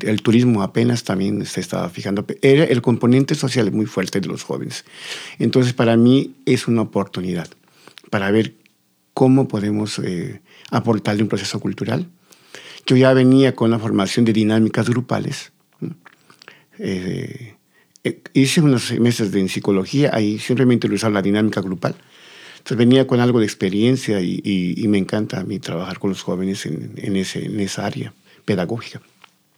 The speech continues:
Entonces, pues comenzamos a, a concentrar en, en diferentes actividades. Esos jóvenes que estaban ahí, pues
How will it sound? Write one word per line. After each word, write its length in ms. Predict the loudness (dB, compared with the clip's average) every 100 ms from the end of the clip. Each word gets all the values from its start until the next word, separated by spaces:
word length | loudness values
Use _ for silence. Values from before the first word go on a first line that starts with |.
| _ -20 -18 -16 -16 -12 0
Entonces, 800 | 2 6 6 4 4 2 0 -8 -16 _ -20 -20 -20 _ _
pues 140 | -4
comenzamos 720 | 2 4 4 4 4 4 2 0
a, 140 | -4 -6 -10 -14 -16
a 680 | -12 -10 -8 -8 -10 -12 -18 -4
concentrar 640 | -2 0 0 -2 0 0
en, 460 | -2 -8 -10 -12 -10
en 160 | -4 -2
diferentes 420 | 0 0 0 -2
actividades. 640 | -6 -4 -2 -2 -4 -4
Esos 220 | -4 -4 0
jóvenes 420 | 4 4 4 0
que 80 | -6
estaban 320 | -6 -6 -4
ahí, 200 | -4 -6
pues 360 | -6 -12 -12